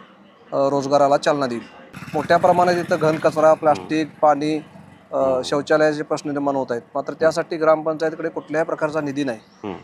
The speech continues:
Speaker 1: अशा प्रकारचं खोबरेल तेलाचा
Speaker 2: हम्म.
Speaker 1: ब्रँड करून
Speaker 2: हम्म.
Speaker 1: मार्केटिंग आणि, अ, सगळ्या एखाद्या मोठ्या मोठ्या कंपन्या असतात,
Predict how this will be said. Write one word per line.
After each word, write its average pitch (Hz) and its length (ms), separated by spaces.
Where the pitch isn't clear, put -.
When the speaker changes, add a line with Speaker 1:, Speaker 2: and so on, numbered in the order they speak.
Speaker 1:
अशा 143 140
प्रकारचं 160 500
खोबरेल 156 360
तेलाचा 160 380
Speaker 2:
हम्म. - 400
Speaker 1:
ब्रँड 165 280
करून 160 240
Speaker 2:
हम्म. - 360
Speaker 1:
मार्केटिंग 151 480
आणि, 170 260
अ, 139 300
सगळ्या 156 360
एखाद्या 160 340
मोठ्या 156 280
मोठ्या 156 260
कंपन्या 147 340
असतात, 131 200